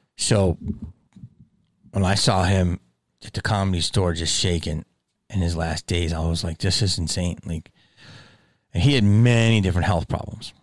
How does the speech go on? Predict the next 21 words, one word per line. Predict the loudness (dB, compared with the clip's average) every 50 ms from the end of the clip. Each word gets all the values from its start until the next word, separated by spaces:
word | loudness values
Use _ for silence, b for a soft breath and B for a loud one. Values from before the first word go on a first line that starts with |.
| _ _
When | -2 2 4 4 4
I | 4 4
was | 4 4 4
a | 2
little | 2 4 4 4 2 2
kid, | 2 2 4 4 4 4 4 4 2 2
my | 0 0 0
heart | 2 2 2 2 4
was | 2 2 2
very | 2 2 2 2
slow. | 0 0 0 0 0 2 2 2 2 4 4 4 4 4 4 4 4 4 2 B B B B -6
I | -2
don't | 2 2
know | 4
if | 4 2
I | 2
did | 2 0
a | 0 2
video | 2 2 4 4
about | 4 2 2 0 0
that. | 0 0 0 0 0 0 -2 -4